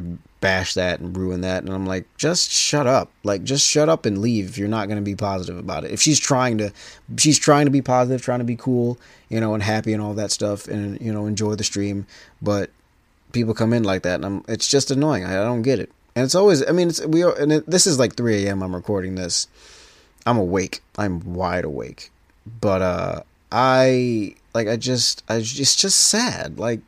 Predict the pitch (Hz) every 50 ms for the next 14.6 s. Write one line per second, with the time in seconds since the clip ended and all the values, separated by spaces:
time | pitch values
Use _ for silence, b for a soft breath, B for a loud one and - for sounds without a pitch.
0 | _ _ _ - 151 160 - - - 139 147 175 185 - - - 156 165 156 117
1 | 98 90 98 110 139 156 156 160 170 180 170 143 151 160 143 - - 117 - 127
2 | 120 117 104 113 113 117 117 139 139 - - - 127 147 151 - - - 123 -
3 | 139 B B B B B B B - 127 147 180 160 147 175 165 113 - _ _
4 | _ _ _ - - 143 151 175 156 135 151 170 139 110 - - 147 170 165 113
5 | 92 110 131 151 165 135 104 101 117 165 160 117 98 101 123 151 160 123 98 -
6 | - - B B B B B B B B _ 139 147 170 180 160 120 104 - 131
7 | 143 165 151 - - 123 98 87 - 98 92 92 - 92 92 95 92 92 87 -
8 | - - 127 131 - _ - 131 139 147 139 123 120 123 139 131 123 - 117 101
9 | - - 139 143 139 123 - 117 104 - - 110 98 - 95 98 95 73 65 -
10 | - - 98 101 120 147 170 165 147 - 143 131 131 160 180 156 139 139 170 208
11 | 202 - - 120 104 101 101 98 98 98 - 104 110 104 104 110 120 117 107 107
12 | B B B B B B - 104 104 98 85 - - 104 107 113 107 - - 123
13 | 120 120 117 104 101 98 101 117 113 113 104 101 107 123 123 98 90 92 120 127
14 | 123 104 90 78 76 78 90 82 82 - - -